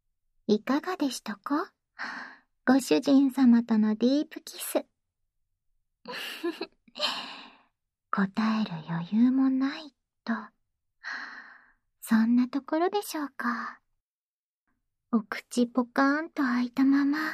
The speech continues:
ぼーっとして、おちんちんだけがピクピク、ピクピク。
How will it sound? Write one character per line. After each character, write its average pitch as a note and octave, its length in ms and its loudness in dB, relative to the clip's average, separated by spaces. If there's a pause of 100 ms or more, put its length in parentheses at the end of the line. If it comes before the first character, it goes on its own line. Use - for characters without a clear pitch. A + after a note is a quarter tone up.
(640)
ぼ A3 380 4
ー A3+ 40 -2
っ - 20 -14 (180)
と A#3 140 0
し - 200 -10
て、 - 160 -6 (1040)
お E4 80 -6
ち D#4+ 280 -6
ん D#4 100 -2
ち C4+ 220 4
ん A3+ 140 6
だ G#3 120 -4
け D#4 180 -4
が D4+ 380 -8 (140)
ピ B3+ 160 0
ク - 260 -20 (140)
ピ D#4+ 160 -4
ク、 - 260 -16 (380)
ピ D4+ 160 -2
ク C4+ 380 -6
ピ F#4+ 140 0 (120)
ク。 - 200 0